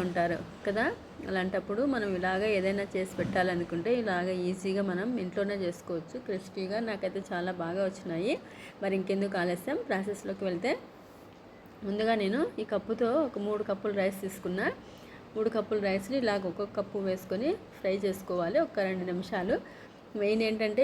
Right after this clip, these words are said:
ఇందులో నేను తీసుకున్నటువంటి రైస్ మామూలు రైస్ అండి, మనం అన్నానికి వాడేటువంటి రైస్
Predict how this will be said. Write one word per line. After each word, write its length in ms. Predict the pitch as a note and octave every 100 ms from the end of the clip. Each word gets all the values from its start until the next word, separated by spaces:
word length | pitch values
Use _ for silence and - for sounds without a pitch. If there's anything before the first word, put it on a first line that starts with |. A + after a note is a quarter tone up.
| C#4
ఇందులో 220 | G#3 G#3
నేను 120 | A3 G3+
తీసుకున్నటువంటి 640 | F#3+ - G#3 G#3 G3 F#3+ F3+
రైస్ 340 | F3 G3+ F#3+ C#4 C#5 - - - G#3
మామూలు 300 | F#3+ G3 A3 G3+
రైస్ 200 | G3 G3 F#3+
అండి, 200 | F#3 A#3+ F4
మనం 160 | G3+ F3 E3+
అన్నానికి 400 | G3 G3+ G#3 G#3
వాడేటువంటి 580 | F3+ F#3+ F#3+ F#3+ F3+ F3 E3+
రైస్ 200 | F#3